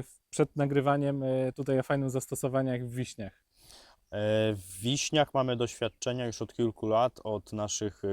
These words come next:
Speaker 2: e, klientów, którzy informują nas, że zastosowanie dwóch, trzech zabiegów, e, w wiśni powoduje nam, e, mniejsze sokowanie tego owocu, mniej ten sok cieknie z, z podczas zbiorów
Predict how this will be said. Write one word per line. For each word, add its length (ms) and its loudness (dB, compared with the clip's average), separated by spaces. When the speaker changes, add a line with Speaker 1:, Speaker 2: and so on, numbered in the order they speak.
Speaker 2:
e, 40 -4
klientów, 640 -4
którzy 520 -4
informują 540 -4
nas, 220 -6
że 260 -4
zastosowanie 800 -2
dwóch, 280 -2
trzech 240 -2
zabiegów, 600 0
e, 400 -2
w 320 -18
wiśni 640 -4
powoduje 500 2
nam, 320 0
e, 180 -8
mniejsze 400 -4
sokowanie 640 0
tego 440 -2
owocu, 640 0
mniej 300 -4
ten 160 -6
sok 280 -6
cieknie 420 -4
z, 160 -4
z 40 -16
podczas 380 -2
zbiorów 460 0